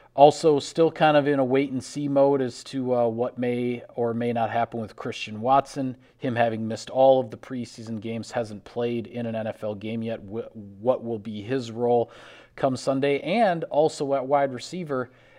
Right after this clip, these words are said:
Allen Lazard currently not practicing.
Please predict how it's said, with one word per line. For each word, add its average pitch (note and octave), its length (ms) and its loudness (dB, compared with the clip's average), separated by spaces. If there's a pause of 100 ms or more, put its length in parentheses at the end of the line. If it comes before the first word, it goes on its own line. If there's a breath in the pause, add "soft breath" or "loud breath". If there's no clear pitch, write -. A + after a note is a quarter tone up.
Allen F3 260 6
Lazard D#3+ 420 4
currently C3 440 -4
not B2 400 -4
practicing. A2 880 -8